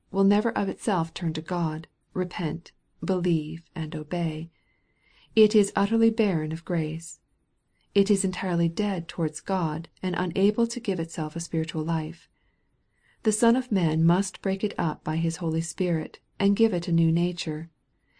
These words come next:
He must scatter over it by the hand of his laboring ministers the good seed of the word. Let us mark this truth well.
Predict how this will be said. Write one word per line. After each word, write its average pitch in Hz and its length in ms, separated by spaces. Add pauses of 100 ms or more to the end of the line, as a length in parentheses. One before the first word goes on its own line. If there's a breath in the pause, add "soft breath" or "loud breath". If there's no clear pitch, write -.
(140)
He 240 140
must 233 380
scatter 196 420
over 226 320
it 151 240
by 156 140
the 165 80
hand 170 320
of 170 80
his 175 180
laboring 170 420
ministers 165 600 (280 soft breath)
the 202 80
good 185 360
seed 170 460
of 165 100
the 170 100
word. 170 520 (1080)
Let 180 160
us 170 180
mark 185 360
this 190 200
truth 165 400
well. 160 400